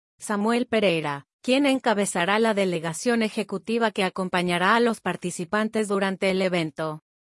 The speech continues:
Asimismo, se dispondrá de un equipo de oficiales de negocios capacitados para asistir a los compradores en el proceso de solicitud y aprobación de financiamiento hipotecario.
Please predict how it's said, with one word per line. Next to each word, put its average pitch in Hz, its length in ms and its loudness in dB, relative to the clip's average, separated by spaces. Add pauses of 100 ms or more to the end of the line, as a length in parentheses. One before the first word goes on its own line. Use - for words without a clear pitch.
(680)
Asimismo, 247 760 0 (160)
se 254 180 0
dispondrá 240 600 2
de 240 160 2
un 220 140 0
equipo 220 420 -2
de 180 140 4
oficiales 214 580 -2
de 208 120 2
negocios 208 580 -2
capacitados 202 800 -2
para 196 260 0
asistir 220 480 -2
a 294 60 4
los 262 200 0
compradores 202 720 0
en 214 120 0
el 190 140 -2
proceso 233 520 -2
de 247 100 0
solicitud 202 720 -2
y 220 60 2
aprobación 196 720 0
de 233 80 0
financiamiento 196 1000 0
hipotecario. 165 840 -2